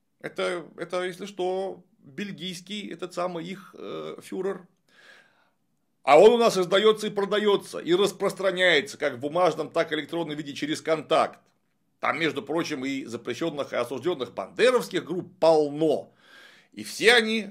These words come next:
живут, процветают и распространяют свои идеи ВКонтакте. ВКонтакт тоже нужно деградировать, а потом и блокировать. На всякий случай.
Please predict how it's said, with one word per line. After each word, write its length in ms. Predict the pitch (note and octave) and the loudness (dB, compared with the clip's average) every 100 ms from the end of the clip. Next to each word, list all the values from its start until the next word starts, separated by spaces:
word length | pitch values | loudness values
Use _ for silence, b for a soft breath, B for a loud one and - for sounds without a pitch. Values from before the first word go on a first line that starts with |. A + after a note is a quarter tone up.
| - | -14
живут, 600 | G2 G#2+ G#2 F#3+ A#3 - _ _ _ _ | -14 -10 -2 -2 -2 -8 _ _ _ _
процветают 840 | A#2 A2 F#2+ G2+ E3+ G#3 G3+ G3 - | -6 -6 -8 -2 2 4 2 -2 -6
и 140 | E3 E3+ | 0 2
распространяют 960 | E3+ E3 D#3+ D#3+ D#3+ E3 D3+ A#2 G#2 | 0 -2 -4 -2 -2 -2 0 0 0
свои 340 | - G#2+ G#2+ F#2+ - | -4 -4 -4 -6 -12
идеи 340 | G2 F#3 A3 F#3 | -10 -6 -6 -8
ВКонтакте. 720 | - C3 C#3 C3+ G#2+ - F2 | -2 -2 -2 -2 -2 -4 -8
ВКонтакт 580 | - E3+ F3 E3 - - | 0 0 2 0 0 -6
тоже 180 | A#2+ A#2 | -6 -6
нужно 280 | B2+ G#2 | -6 -8
деградировать, 680 | G2+ G#2 A2 A2+ A3 G3+ D3 | -10 -6 -4 -2 -2 -4 -6
а 60 | - | -8
потом 300 | G#2 F3 C#3+ | -10 -12 -8
и 40 | |
блокировать. 560 | A2+ G2+ - F#2 E2+ - | -4 -6 -6 -14 -14 -4
На 160 | C4 | 0
всякий 380 | B3+ E3+ B2 A#2 | 0 0 -2 -4
случай. 480 | G#2 F#2+ F2 B1+ | -12 -12 -12 -16